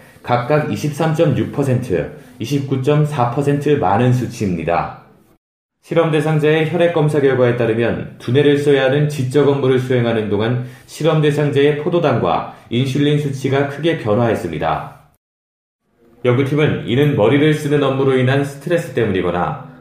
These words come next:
포도당 연소에 따른 생물학적 반응 탓으로 설명될 수 있다고 밝혔습니다. 뇌가 활동을 하면 주 에너지원인 포도당 수치가 떨어지고, 이를 벌충하기 위해 섭취 충동을 일으켜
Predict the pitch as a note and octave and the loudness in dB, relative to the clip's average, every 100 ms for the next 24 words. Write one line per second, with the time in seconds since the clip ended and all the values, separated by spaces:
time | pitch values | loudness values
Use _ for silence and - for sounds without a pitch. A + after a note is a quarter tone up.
0 | - F3 E3+ E3 D#3 D3 D3+ D3 C#3+ C#3 | -6 -2 0 2 2 2 2 2 2 0
1 | D3 D3+ F#3 F3 E3+ D#3+ D#3 D#3 D3 C3+ | 0 0 -2 0 2 0 0 -2 -2 -2
2 | C3 B2+ C3 B2+ C3 C3 - D#3 D3+ C#3+ | 0 -2 -4 -2 -2 -2 -2 0 2 2
3 | B2+ B2 A2+ A2+ A#2+ B2 B2 G#2 A2+ G2+ | 2 0 -2 -2 0 0 0 -2 -2 -4
4 | F#2 E2 D#2+ D#2+ D2+ - - - - - | -6 -6 -4 -4 -6 -10 -20 -20 -20 -20
5 | - - - - A#2+ B2+ D3 D#3 D#3 D#3+ | -20 -20 -20 -6 0 4 4 2 0 0
6 | D3+ C#3+ D3 D3 - - C#3 D3 D3 D3 | 2 2 2 0 -2 -4 2 4 4 4
7 | C3 C3+ C3+ C#3+ D3+ D3 E3+ E3+ E3 D3+ | 2 2 2 2 0 0 0 0 0 -2
8 | - - C#3 C#3+ C#3+ D3 C#3 G2+ F2 D#2 | -6 -4 0 0 2 0 0 0 0 -2
9 | - - - - - - B2+ D3+ C#3+ C3+ | -8 -20 -20 -20 -18 -4 2 2 2 0
10 | C3 C#3 C3+ B2+ A#2+ B2+ G2+ E2 - - | 0 0 0 2 2 2 2 0 -4 -8
11 | - F3 - E3 D3+ D3+ C#3 B2 A#2+ G#2+ | -4 -6 -4 -4 0 2 2 0 0 0
12 | E2 - - | 0 -2 -10